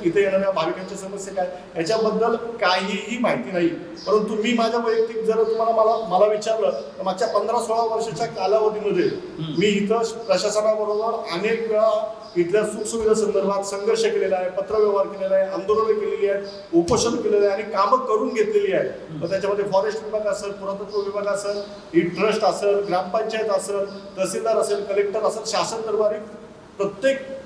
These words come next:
Speaker 1: विभागावरती आम्ही पाठपुरावा केलेला आहे.
Speaker 2: म्हणजे जसं तुम्ही आता मगाशी बोलता बोलता बोलले की, अ, म्हणजे योग्य निवड झाली तर येथील जो दानपेटीत जो गैरव्यवहार होतोय,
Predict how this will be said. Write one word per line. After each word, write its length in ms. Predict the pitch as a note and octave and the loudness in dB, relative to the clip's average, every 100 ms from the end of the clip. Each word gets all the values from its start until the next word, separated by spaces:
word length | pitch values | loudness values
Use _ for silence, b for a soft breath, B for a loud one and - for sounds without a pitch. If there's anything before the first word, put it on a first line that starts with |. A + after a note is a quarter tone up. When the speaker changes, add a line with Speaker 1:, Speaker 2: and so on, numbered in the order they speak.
| - - | -16 2
Speaker 1:
विभागावरती 520 | E3+ F#3+ G3 F#3+ A3+ | 2 4 0 -2 -2
आम्ही 320 | D#3 E3 G3+ | -2 2 2
पाठपुरावा 440 | F#3 E3 - D#3 D#3+ | 2 2 0 0 0
केलेला 300 | D#3+ D3+ C3 | 0 0 0
आहे. 100 | A#2 - - - - - - | -2 -8 -18 -20 -20 -20 -10
Speaker 2:
म्हणजे 200 | D3+ E3 | -6 -4
जसं 340 | D#3+ D#3 E3 | -2 -2 -4
तुम्ही 180 | F3 F3 | -4 -4
आता 160 | E3+ E3+ | -4 -6
मगाशी 320 | E3 E3 E3 | -4 -4 -4
बोलता 340 | D#3 D#3 D#3 | -2 -2 0
बोलता 300 | D#3 D#3 D3+ | 0 0 -2
बोलले 380 | D3+ D3 C#3+ C#3+ | -4 -4 -4 -4
की, 920 | C#3 C#3 - - - - D3+ D3 D3+ D3 | -4 -6 -10 -16 -16 -8 -2 2 2 0
अ, 240 | C#3 C3+ | -4 -6
म्हणजे 380 | C#3 C#3+ C#3+ D3 | -8 -10 -8 -4
योग्य 260 | D#3 - E3 | -4 -2 -2
निवड 280 | D#3 D#3 | -2 -2
झाली 360 | D3+ C#3 C#3 C3 - - - - | -6 -8 -10 -12 -16 -18 -16 -10
तर 60 | D3 | -6
येथील 380 | C#3+ C#3 D3+ D3 | -6 -6 -6 -6
जो 380 | D#3 D3 - C3+ - A#2 A#2 | -4 -4 -4 -6 -6 -12 -4
दानपेटीत 880 | C3 D3+ D3 C#3+ C#3 D3 - - C3+ | -2 -2 -6 -8 -10 -12 -14 -14 -6
जो 80 | C#3 | -2
गैरव्यवहार 720 | C#3 C#3+ C#3+ C3 B2 C3+ B2+ | -2 -2 -2 -2 0 0 -2
होतोय, 360 | - C3 B2+ | -2 -6 -10